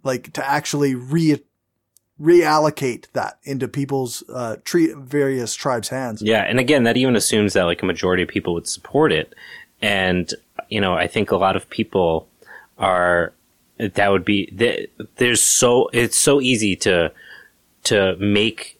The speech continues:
Speaker 2: that, uh, or to weaponize what land back looks like. Um,
Speaker 1: Mm-hmm.
Speaker 2: it would be so easy to do that. I have a hard time seeing it being, having a major-, majority support in the first place. Um, it's,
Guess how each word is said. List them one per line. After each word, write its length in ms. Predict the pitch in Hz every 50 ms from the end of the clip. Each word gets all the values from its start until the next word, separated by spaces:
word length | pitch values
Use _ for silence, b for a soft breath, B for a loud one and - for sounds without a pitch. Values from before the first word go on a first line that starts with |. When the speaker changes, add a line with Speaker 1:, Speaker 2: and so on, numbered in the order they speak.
| _ _
Speaker 2:
that, 460 | 101 98 101 101 95 95 98 - _ -
uh, 300 | 104 95 90 85 85 -
or 120 | - 107 107
to 140 | - 123 107
weaponize 840 | 104 110 110 - 123 101 95 87 82 80 78 78 73 - - b b b b b b
what 380 | 95 92 98 104 98 95 -
land 320 | 87 92 95 92 87 90 85
back 280 | 95 85 82 - -
looks 280 | - 85 82 - - -
like. 360 | 82 73 73 78 - - - B B B B B B B _ _
Um, 80 | 101 95
Speaker 1:
Mm-hmm. 580 | 95 87 85 85 82 80 - 78 107 143 123 113
Speaker 2:
it 60 | 110
would 140 | 110 107 95
be 120 | 107 95
so 580 | - - - - - - 135 131 120 101 90 -
easy 560 | - 101 98 98 92 85 85 82 80 80 - _ _ _ _ -
to 100 | - 98
do 260 | 87 101 98 95 85
that. 300 | 85 82 80 80 80 B B B B B B B _ _ _ _
I 120 | 107 104 107
have 120 | 104 95
a 60 | 98
hard 360 | - - - - 110 104 92
time 240 | - 101 101 95 92
seeing 300 | - - - 98 95 90
it 140 | 87 85 -
being, 180 | - 90 90 -
having 300 | - - - 101 98 95
a 60 | 87 85
major-, 400 | 87 85 - 90 90 90 - - - _ _
majority 380 | 104 95 87 98 92 92 92
support 380 | 87 - - 80 - 95 92 90
in 60 | 82
the 60 | 85
first 380 | - - - 92 95 90 - -
place. 380 | - 87 73 - - - - B B B B B B B B B B -
Um, 500 | 90 90 87 82 82 80 78 76 80 76 -
it's, 320 | - 104 107 - - -